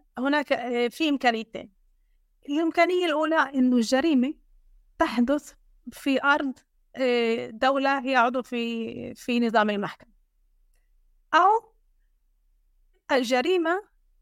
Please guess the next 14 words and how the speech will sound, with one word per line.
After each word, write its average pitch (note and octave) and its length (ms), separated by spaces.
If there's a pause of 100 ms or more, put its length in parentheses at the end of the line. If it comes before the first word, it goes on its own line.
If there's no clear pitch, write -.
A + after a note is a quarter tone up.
(140)
تم F4 220
ارتكابها C4 640
من A#3 160
قبل، B3 600 (180)
آه، A3 560
أفراد D4 580 (140)
مواطنين C4 720
في - 140
ال-، A3 240 (420)
ال-، B3 220
الدولة A#3+ 360
اللي A3+ 200
هي A3 60
عضو. G3+ 220